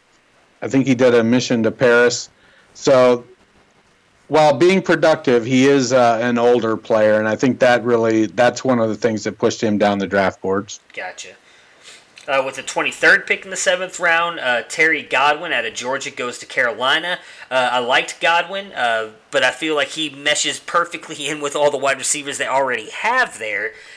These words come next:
Speaker 2: In, in a smaller, kind of speedier wide receiver, I, I would have thought they would have taken a, a big guy, uh, to kinda complement the guys like Curtis Samuel, uh, and, um,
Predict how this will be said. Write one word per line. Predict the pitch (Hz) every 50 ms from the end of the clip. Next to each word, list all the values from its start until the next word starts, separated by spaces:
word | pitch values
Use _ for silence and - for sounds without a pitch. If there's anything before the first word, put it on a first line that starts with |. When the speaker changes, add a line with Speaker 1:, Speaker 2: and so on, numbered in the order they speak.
| - -
Speaker 2:
In, | - 139 135 131 131
in | 135 135 131 131
a | 127 123
smaller, | 120 - - - 156 147 143 147 143 143 135
kind | - - - 135 127 120
of | 117 -
speedier | - - - - 170 160 165 156 151 139 139 127
wide | 117 131 135 139 135 135
receiver, | 123 - - 156 147 147 135 151 147 147 143
I, | 131 127 131 - 135
I | 139
would | 135 127
have | 127 123
thought | - - 147 143 139 -
they | 143
would | 131 131 127
have | 120
taken | - - 139 131 - 135 123 120
a, | 120 117 110
a | 117 120 120 110 - _
big | 139 139 135 123 117
guy, | 123 123 120 120 117 113 113 110 - - - - - - - -
uh, | 123 123 120
to | - 120
kinda | - - 131 117 107
complement | - - - 135 131 127 127 127 123 123 123 120 113 -
the | - 123
guys | 95 120 117 120 117 -
like | 117 110
Curtis | - - 131 123 117 110 -
Samuel, | - 127 117 113 113 110 110 113 110 107 104 101 - - - - - _ -
uh, | 127 123 117 113 104
and, | 110 120 117 113 113 113 113 101 120
um, | 113 110 107 107 107 107 107